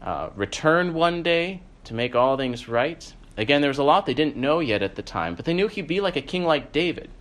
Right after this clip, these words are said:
like a good shepherd who would guide and protect the people of God and to bring them in safety, uh, to the end. And so the, they had found the Messiah.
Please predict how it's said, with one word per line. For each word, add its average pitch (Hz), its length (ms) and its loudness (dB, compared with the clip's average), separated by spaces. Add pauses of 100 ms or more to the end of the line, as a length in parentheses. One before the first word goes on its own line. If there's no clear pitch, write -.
(240)
like - 100 -8
a 127 40 0
good 147 220 2
shepherd - 600 -2 (400)
who 123 120 -2
would 107 300 0
guide 120 440 4
and 110 120 -6
protect - 600 -4 (220)
the - 60 -4
people 123 560 -2
of 87 160 -4
God 90 380 -2 (480)
and 107 100 -16
to - 60 -6
bring 113 360 0
them 85 260 -4
in 87 160 -12
safety, - 800 -2 (400)
uh, - 80 -14
to - 160 -16
the 98 180 0
end. 117 300 -6 (1400)
And 120 120 -2
so 151 360 6
the, 151 120 -4
they 147 240 2
had 175 140 2
found 131 420 2 (520)
the 143 80 0
Messiah. 175 640 2